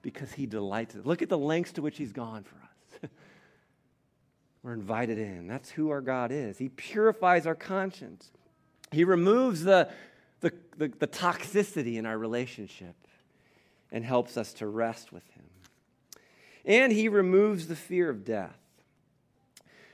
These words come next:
Uh, we've talked a lot about death and life and how Christ, death tries to swallow Christ and he just overwhelms it with life, right? <laughs> And part of what happens is God is purifying our conscience as he's cleansing us from the fear of death.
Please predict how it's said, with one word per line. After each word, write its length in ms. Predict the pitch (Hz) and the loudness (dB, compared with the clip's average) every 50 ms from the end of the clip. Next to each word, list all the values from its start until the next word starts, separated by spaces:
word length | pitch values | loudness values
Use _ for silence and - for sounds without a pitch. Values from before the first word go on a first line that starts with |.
| _ _ | _ _
Uh, 220 | - 160 156 156 165 | -2 2 2 2 4
we've 200 | 180 180 175 180 | 2 0 0 2
talked 260 | 180 190 196 196 - | 2 2 2 2 2
a 60 | 190 | 0
lot 280 | 160 170 170 170 175 175 | 2 4 6 6 6 4
about 480 | 165 139 147 139 139 135 123 123 - - - - 104 117 120 | 4 2 4 4 4 4 2 2 0 -6 -18 -20 -16 -14 -4
death 400 | 113 147 143 147 151 139 - - | 0 4 4 4 4 2 -2 -8
and 120 | 127 117 117 | -8 -6 -2
life 480 | 120 127 123 123 117 110 113 113 - | 0 0 2 2 2 0 -2 -4 -8
and 80 | 123 113 | -12 -10
how 280 | 120 120 117 113 104 - | -6 -6 -6 -6 -6 -10
Christ, 540 | - - - - 156 151 143 117 - - - - - 117 - - 156 | -14 -14 -2 0 2 2 2 -2 -8 -16 -20 -20 -16 -14 -12 -12 -8
death 360 | 135 170 170 160 151 - - - | 0 2 2 2 2 -2 -14 -10
tries 260 | - 175 160 156 139 | 0 2 2 2 2
to 80 | 135 123 | -2 -8
swallow 720 | - - - 151 151 147 147 147 143 131 123 117 110 95 - _ _ _ _ - - - 113 104 - - - _ _ _ | -10 -10 -2 2 4 4 4 4 2 0 -2 -4 -6 -8 -12 _ _ _ _ -20 -18 -14 -14 -14 -14 -16 -20 _ _ _
Christ 400 | - - 160 143 120 104 - - | -6 0 0 0 0 0 -4 -8
and 100 | 120 117 | -6 -4
he 80 | 127 | -4
just 180 | 117 117 110 - | -4 -4 -8 -6
overwhelms 720 | 113 131 123 120 98 113 110 101 110 104 107 107 101 87 | -2 -2 -2 0 -2 -4 -6 -4 -6 -6 -6 -8 -8 -10
it 120 | 98 - - | -10 -12 -12
with 140 | 95 - - | -12 -12 -10
life, 340 | 107 110 107 101 92 - _ | -8 -8 -8 -8 -10 -12 _
right? 260 | 87 85 95 127 - _ - _ | -18 -18 -18 -18 -18 _ -12 _
<laughs> 80 | 139 120 - - - - - - - - - - _ _ _ _ _ _ _ _ _ _ - | -12 -12 -12 -20 -20 -20 -20 -20 -20 -20 -20 -20 _ _ _ _ _ _ _ _ _ _ -10
And 80 | 151 147 | -8 2
part 240 | 151 214 254 269 | 8 10 10 10
of 60 | 247 202 | 10 10
what 180 | 208 196 165 | 8 6 6
happens 640 | - - 185 220 240 262 262 254 165 143 139 160 151 | 4 2 6 8 8 8 8 6 2 0 0 0 -2
is 120 | 151 143 | -4 0
God 180 | 143 196 185 185 | 4 6 6 6
is 120 | 165 - - | 6 2 -4
purifying 640 | - - - 208 208 202 180 - 190 185 180 175 156 | -12 -10 -2 2 2 2 2 0 -2 -2 0 0 -2
our 80 | 139 | -6
conscience 640 | - - - - 185 190 190 180 - 147 139 143 143 | -6 -10 -8 -2 0 0 0 0 -2 -4 -4 -4 -2
as 120 | 151 147 131 | -4 -2 0
he's 140 | 165 156 - | 0 -2 -2
cleansing 560 | - - - 196 214 220 202 156 185 160 151 | -6 -4 0 2 2 2 2 0 0 0 0
us 140 | 147 143 - | 0 -2 -4
from 160 | - 147 143 | -6 -6 -6
the 60 | 135 | -6
fear 280 | 135 - - 180 165 147 | -6 -6 -4 -2 -2 -2
of 140 | 123 117 | -2 -4
death. 280 | 113 139 123 98 78 76 | -4 -6 -6 -6 -8 -12